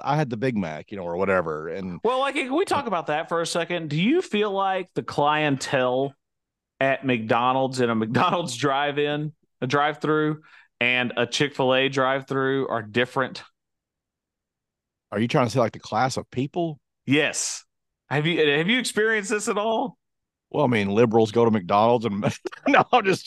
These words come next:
Speaker 1: joking. I'm just joking. It's just, that's
Speaker 2: Okay.
Speaker 1: a joke.
Speaker 2: So, okay. So
Speaker 1: <laughs>
Speaker 2: at
Speaker 1: I go to McDonald's. I'm not a
Speaker 2: Chick-fil-A,
Speaker 1: liberal. <laughs> So anyway.
Speaker 2: at, at, at Chick-fil-A, there's two drive-through lanes, yeah?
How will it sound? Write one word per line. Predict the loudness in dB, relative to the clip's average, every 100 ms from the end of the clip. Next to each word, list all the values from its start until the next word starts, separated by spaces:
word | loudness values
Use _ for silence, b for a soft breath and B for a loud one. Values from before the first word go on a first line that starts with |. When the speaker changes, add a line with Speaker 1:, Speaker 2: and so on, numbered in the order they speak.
| -10
Speaker 1:
joking. | -8 -4 -2 -2
I'm | -4
just | -4 0
joking. | 0 0 0
It's | 0
just, | 0 2
that's | 2 2
Speaker 2:
Okay. | 0
Speaker 1:
a | 0
joke. | 0 -2 -8 -10 -4
Speaker 2:
So, | 2 4 6 4 4
okay. | 4 2 2 -2 -10 _ _
So | 2 4 6 4 4 4 4 2 -6 _
Speaker 1:
<laughs> | _ 2
Speaker 2:
at | 2 2
Speaker 1:
I | 2
go | 4
to | 4
McDonald's. | 6 6 6
I'm | 6
not | 4
a | 4
Speaker 2:
Chick-fil-A, |
Speaker 1:
liberal. | 2 2 0 0
<laughs> |
So | 2 4 4
anyway. | 2 0 0
Speaker 2:
at, | -2 0
at, | -2 0 0
at | 0
Chick-fil-A, | 0 -2 0 0 2 2
there's | 0 -2
two | -2 0 0
drive-through | 0 0 -2 -2 -2
lanes, | 0 -2 -4 -2
yeah? | 0 0